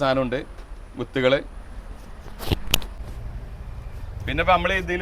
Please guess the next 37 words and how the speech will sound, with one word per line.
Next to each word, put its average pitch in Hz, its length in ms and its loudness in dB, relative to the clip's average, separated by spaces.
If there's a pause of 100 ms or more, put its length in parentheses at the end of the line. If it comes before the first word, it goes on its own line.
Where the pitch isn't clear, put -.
എന്താ 180 140 -4
വെച്ചാൽ 170 240 -4 (1600)
നമ്മൾ 143 160 -8 (100)
തെങ്ങിൻ 147 240 8
തജ്ജും 160 280 2
ഇതൊക്കെ 160 280 4
ശരിക്കും 151 300 4
നമ്മൾ 147 240 2
നാ-, 135 180 0
നാടൻ 123 260 0
തെങ്ങിനും 139 320 2
മറ്റിനൊക്കെ 131 500 -2
കൊടുക്കണം. 131 380 -2
ശരിക്കും 123 300 0
ആ - 20 4 (120)
എല്ലാ 120 200 0
സാധനം 127 260 -2
വെക്കുമ്പോൾ 120 220 2
അടി 117 140 0 (100)
നല്ല 117 140 -2 (120)
ഡോളമേറ്റ്, 120 520 2 (100)
നല്ല 113 280 0
ഡോളമേറ്റ് 113 460 0 (120)
ഫോണിക്സോ 110 440 0
അല്ലെങ്കിൽ 110 220 -2
നല്ല 107 180 -2
കമ്പനി 110 340 -4
ഡോളമേറ്റ് 107 500 -4
നോക്കി 110 240 -4
കണ്ടിട്ടാ. 98 280 -6 (500)
ഡോളമേറ്റ് 113 480 4
എന്താ 127 140 4
വെച്ചാൽ 127 240 2 (480)
മഗ്നീഷ്യം 120 440 -2
ഒരു 135 120 2
മുപ്പത് 143 300 2
ശതമാനം 131 420 2